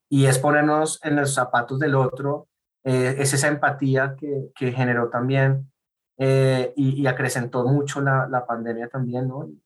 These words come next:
Y, y, y como un tercer punto del cual hablabas ahorita con el cartón, y es abrazar la circularidad y la regeneración como también un pilar fundamental,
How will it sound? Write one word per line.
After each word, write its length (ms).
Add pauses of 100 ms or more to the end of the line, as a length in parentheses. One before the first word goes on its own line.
Y, 240
y, 320 (640)
y 100
como 160
un 100
tercer 320
punto 540
del 140
cual 180
hablabas 380
ahorita 360
con 120
el 80
cartón, 420
y 60
es 240
abrazar 420
la 100
circularidad 520
y 60
la 100
regeneración 600
como 280
también 240
un 80
pilar 180
fundamental, 760